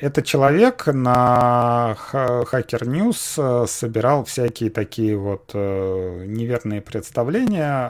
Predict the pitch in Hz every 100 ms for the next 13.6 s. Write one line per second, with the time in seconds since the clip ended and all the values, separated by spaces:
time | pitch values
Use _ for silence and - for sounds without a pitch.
0 | 123 117 117 147 165 139 123 - - 110
1 | 120 117 113 104 101 95 - _ _ _
2 | - - - - - - - 127 135 120
3 | 120 123 - 123 113 117 101 87 - _
4 | _ - - - - _ _ 120 123 127
5 | 127 127 127 - 202 233 196 139 127 120
6 | - 117 110 - - - 123 127 123 120
7 | 123 123 120 - - 127 - 196 285 143
8 | 123 143 - _ _ 123 123 120 - 131
9 | 117 120 - 113 107 110 110 143 127 127
10 | 127 - - - 185 - - 117 117 110
11 | 113 113 110 131 131 120 117 113 107 -
12 | - 107 - 110 123 196 165 117 104 95
13 | 95 - 117 - 113